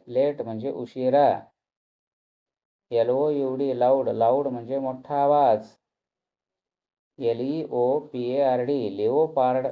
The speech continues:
म्हणजे चित्ता. एल ई एन डी, लेंड म्हणजे उसने घेणे.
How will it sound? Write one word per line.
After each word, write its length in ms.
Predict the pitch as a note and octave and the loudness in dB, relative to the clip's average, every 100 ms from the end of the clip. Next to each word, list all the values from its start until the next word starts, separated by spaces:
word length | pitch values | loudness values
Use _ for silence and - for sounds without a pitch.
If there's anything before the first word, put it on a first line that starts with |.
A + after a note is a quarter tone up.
| - | -8
म्हणजे 260 | A2 A2 C#3+ | -12 -10 -12
चित्ता. 500 | - D3 - D#3 A#2 D#2+ - _ _ _ _ _ _ _ _ _ _ _ | -12 -14 -2 2 2 0 -10 _ _ _ _ _ _ _ _ _ _ _
एल 200 | A#2+ A#2 | -4 -2
ई 200 | C3+ D#3 | -2 -2
एन 260 | D3+ A#2+ A#2 | -4 -4 -6
डी, 260 | C#3 C#3 | -4 -2
लेंड 340 | C3 D3+ D3+ B2 | 2 2 2 -2
म्हणजे 360 | A#2 A#2+ B2+ | -6 -8 -8
उसने 480 | - F3 E3 F3+ F3 | -8 -12 -12 -4 -4
घेणे. 360 | E3 E3 D#3+ | -2 -2 -2